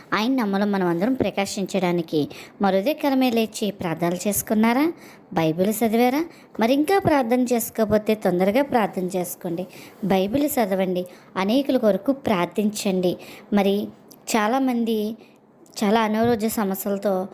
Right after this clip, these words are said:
నలిగిపోతూ ఉన్నారు. ఎంతోమంది బాధపడుతూ ఉన్నారు.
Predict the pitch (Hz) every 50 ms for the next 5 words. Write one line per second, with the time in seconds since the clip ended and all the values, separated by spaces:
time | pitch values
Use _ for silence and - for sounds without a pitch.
0 | - - - - - 196 185 190 196 196 202 202 214 214 202 208 220 202 196 190
1 | 190 185 180 170 - - - - - - - - - - - - - 196 196 202
2 | - 247 233 226 220 208 202 202 185 196 185 185 180 190 185 - 202 190 190 -
3 | 202 196 190 190 185 180 180